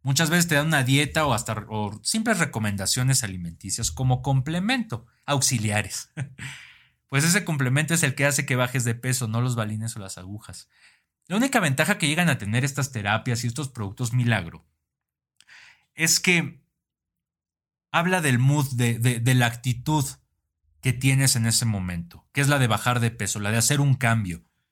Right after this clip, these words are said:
cuidar tu alimentación, moverte más. Y eso es lo que puede hacer que dé resultados. Por lo que hay alrededor de la terapia, no por la terapia en sí, por lo que hay alrededor del producto, no por el producto en sí,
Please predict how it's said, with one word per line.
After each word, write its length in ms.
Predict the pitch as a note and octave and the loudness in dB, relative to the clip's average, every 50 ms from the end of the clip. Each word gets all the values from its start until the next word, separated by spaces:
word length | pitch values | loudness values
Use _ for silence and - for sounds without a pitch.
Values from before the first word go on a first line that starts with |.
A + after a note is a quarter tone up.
| _ _ _ _ | _ _ _ _
cuidar 240 | - C3 C3 B2 A#2+ | -2 0 0 0 0
tu 80 | A#2+ A2+ | -2 -2
alimentación, 760 | G#2 G2 F#2 F2+ E2+ E2+ E2+ E2+ - - D3 C#3+ C#3 C3+ B2 | -2 -2 -4 -4 -6 -8 -8 -4 -2 0 2 4 4 4 4
moverte 400 | A2+ G2 F#2 F2 E2 - - F2+ | 2 0 -2 -6 -8 -10 -12 -6
más. 580 | F#2 G#2 A#2 A#2+ B2 A#2 - - - _ _ _ _ _ _ _ _ _ _ _ _ _ _ _ _ _ _ _ _ _ _ _ _ _ _ _ _ _ _ _ - | -2 0 2 2 2 2 0 -2 -4 _ _ _ _ _ _ _ _ _ _ _ _ _ _ _ _ _ _ _ _ _ _ _ _ _ _ _ _ _ _ _ -4
Y 180 | A#2+ C3+ D3 | 0 2 2
eso 400 | D3 B2+ - - E3+ F#3+ G#3 G3 - | 4 4 4 2 2 2 0 -2 -2
es 160 | A2+ - A#2 | -2 0 0
lo 140 | C3+ C3+ - | 0 0 -2
que 240 | - G2+ - - _ _ _ _ _ _ _ _ _ _ _ _ _ _ | -2 -8 -8 -8 _ _ _ _ _ _ _ _ _ _ _ _ _ _
puede 380 | - D#3+ G#3+ B3+ C#4+ C#4 A#3+ E3 | -8 -4 -2 0 0 0 0 2
hacer 260 | B2+ - A#2+ A2+ A#2+ | 2 2 0 0 -4
que 100 | - G#2 | -6 -6
dé 120 | G2 F#2+ | -6 -6
resultados. 920 | F#2 F2+ - - F2+ F2 E2+ F2 - D2+ - _ _ - - - - _ _ _ _ _ _ _ _ _ _ _ _ _ _ _ _ _ - | -6 -6 -8 -8 -8 -10 -14 -14 -18 -20 -20 _ _ -20 -20 -20 -20 _ _ _ _ _ _ _ _ _ _ _ _ _ _ _ _ _ -4
Por 140 | C3 C3 | 2 4
lo 120 | B2+ B2 B2 | 4 4 4
que 100 | C3+ C#3+ | 4 2
hay 60 | E3 | 4
alrededor 520 | F#3 F#3 E3+ C#3+ A#2 A2+ G#2 A#2+ C#3+ D#3+ | 4 4 4 4 4 2 2 2 2 2
de 80 | E3+ F3 | 2 2
la 160 | C3+ G#2+ - | 2 0 0
terapia, 420 | - F2+ E2+ G2+ B2+ C3+ A2 F#2+ F2+ | -2 -4 -2 0 -2 0 -2 -4 -4
no 180 | G2 A2+ A#2 | -2 -4 -2
por 120 | - C#3+ B2+ | 0 0 0
la 140 | A2+ - | 0 0
terapia 400 | - F#2 F2 G2 G2 - G#2 F#2+ | -2 -2 -2 -2 -2 -2 -4 -6
en 80 | F2 E2+ | -4 -2
sí, 360 | - - - D#3+ C#3+ C3 - - - _ _ _ - | -2 -2 0 2 2 0 0 -4 -20 _ _ _ -4
por 140 | C3 C3 B2+ | 0 2 4
lo 120 | B2 A#2 | 4 4
que 100 | A#2+ B2 | 2 2
hay 80 | B2+ C3+ | 2 2
alrededor 460 | C#3 B2 B2 A#2 A2 G2 A2+ B2 B2 | 2 2 2 2 2 4 2 2 4
del 220 | C3+ C3 A#2 B2 | 4 2 2 2
producto, 640 | B2 G#2 F#2+ F#2 G2+ C3 D#3 C#3 C3+ - G#2+ F#2 - _ _ _ _ | -2 -6 -6 -2 0 0 0 0 -2 -4 -6 -6 -6 _ _ _ _
no 380 | - B2+ C#3 C#3+ C#3+ C#3 - - _ _ - | -4 -2 0 0 0 -4 -6 -14 _ _ -8
por 160 | - A#2+ A2 | -6 -2 -2
el 160 | A2 G#2+ - | -2 -2 -2
producto 560 | - A2+ A#2 A#2 D3 F#3+ E3+ E3+ - B2 G#2+ | 0 2 2 4 4 2 2 0 -2 -2 0
en 140 | F#2+ E2+ E2 | 0 0 -2
sí, 320 | - - - F2 E2 - | -2 -2 -2 -4 -6 -18